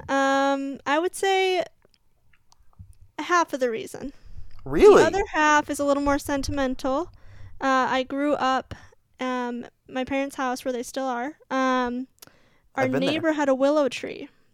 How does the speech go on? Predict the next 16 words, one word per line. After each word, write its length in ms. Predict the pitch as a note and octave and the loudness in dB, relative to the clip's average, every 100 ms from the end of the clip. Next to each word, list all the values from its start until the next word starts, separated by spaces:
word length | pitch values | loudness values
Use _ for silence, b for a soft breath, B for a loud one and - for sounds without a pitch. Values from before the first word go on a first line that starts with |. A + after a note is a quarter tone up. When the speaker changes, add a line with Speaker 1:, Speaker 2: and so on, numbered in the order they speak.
| - | -6
Speaker 1:
that 100 | C4 | -4
I 140 | B3+ | -4
thought 180 | C4+ C4 | -4 -6
was 120 | C4 | -8
beautiful. 520 | - D#4 E4+ - D4 _ _ b b b | -8 -8 -8 -10 -12 _ _ b b b
And 100 | C#4+ | -6
I 40 | C4 | -6
was 140 | C4 | -4
Speaker 2:
Okay. 80 | C4 B3+ | -2 -2
Speaker 1:
like, 220 | B3+ - _ _ _ _ _ _ _ _ | -6 -16 _ _ _ _ _ _ _ _
naming 440 | C4+ C4+ D#4+ F#4+ F#4+ | -8 -6 -6 -8 -8
my 140 | D#4+ | -8
dog 320 | C4+ C4+ D4 D4 | -4 -2 -2 -4
after 260 | C#4 C4 | -4 -4
a 80 | B3 | -6
tree? 500 | - - C4+ D4 | -8 -12 -8 -4